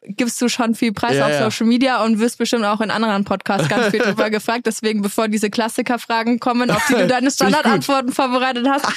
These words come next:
Speaker 1: dachte ich mir, ich lock dich
Speaker 2: Eine
Speaker 1: mal ein bisschen aus
Speaker 2: Unterstellung.
Speaker 1: der Reserve.
Speaker 2: Finde ich gut. Okay, das ist eine sehr, mit drei Menschen. Ähm,
Speaker 1: Okay, tot oder lebendig.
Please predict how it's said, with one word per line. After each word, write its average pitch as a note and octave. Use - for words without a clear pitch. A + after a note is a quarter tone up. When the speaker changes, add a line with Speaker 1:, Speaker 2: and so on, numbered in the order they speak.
Speaker 1:
dachte C4
ich D4
mir, B3
ich A3+
lock A3+
dich -
Speaker 2:
Eine C4
Speaker 1:
mal B3+
ein B3
bisschen A#3+
aus G#3+
Speaker 2:
Unterstellung. G#3+
Speaker 1:
der G#3
Reserve. F#3
Speaker 2:
Finde E3
ich F#3+
gut. F#3
Okay, C#3
das C#3
ist -
eine C3+
sehr, B2+
mit B2
drei D3
Menschen. F3
Ähm, C3
Speaker 1:
Okay, A#3
tot C#4
oder A#3+
lebendig. G#3